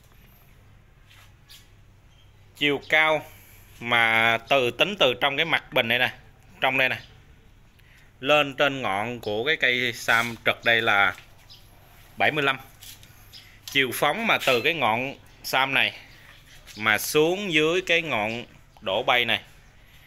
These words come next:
là một trăm mười lăm. Cái bình có kích thước là cao là năm mươi hai, rộng là hai mươi lăm. Tác phẩm này cũng rất là độc đáo nha.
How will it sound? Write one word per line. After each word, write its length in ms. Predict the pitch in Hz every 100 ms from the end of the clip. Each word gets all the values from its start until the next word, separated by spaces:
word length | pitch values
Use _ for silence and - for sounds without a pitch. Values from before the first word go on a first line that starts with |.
| - - - -
là 440 | 110 107 104 98
một 320 | 110 104 -
trăm 240 | - 131 123 - - -
mười 140 | 113
lăm. 160 | 113 135 - - - - - - - - - - - - - -
Cái 100 | 175
bình 400 | 185 147 127 123
có 240 | 110 135 180
kích 260 | 202 214
thước 320 | - 185 208 147
là 400 | 123 117 110 104 - - -
cao 240 | 151 143
là 100 | 139
năm 200 | 117 131
mươi 120 | 135 131
hai, 300 | 147 147 139 - - - - -
rộng 320 | 104 98 113
là 140 | 110
hai 240 | 98 120 123
mươi 180 | 123
lăm. 160 | 120 131 - - - - - - - - - - - - - - - - - - - -
Tác 160 | 139 -
phẩm 220 | 98 131
này 160 | 117
cũng 180 | 98 110
rất 80 | 147
là 100 | 165
độc 200 | 98 87
đáo 220 | 110 117 156
nha. 140 | 131